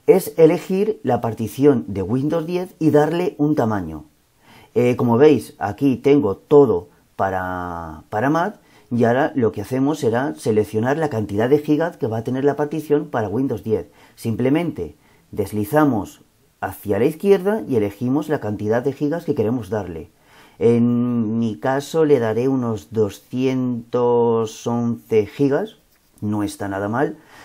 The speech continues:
ya que, eh, todavía aquí me quedan cantidad de gigas, eh, de sobra para, para Mac, ya que es, eh, el disco es de un terabyte, así que no hay problema.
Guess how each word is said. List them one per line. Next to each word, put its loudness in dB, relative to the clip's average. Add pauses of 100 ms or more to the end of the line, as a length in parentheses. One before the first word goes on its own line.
(120)
ya 6
que, 4
eh, 2
todavía 0
aquí -4
me -4
quedan -2
cantidad -4
de -2
gigas, -6 (280)
eh, 0
de 4
sobra 0 (420)
para, 0
para -2
Mac, -4 (460)
ya 2
que -4
es, -6
eh, 2
el 0
disco 4
es -6
de -2
un 0
terabyte, 2
así -8
que -6
no -2
hay 0
problema. -8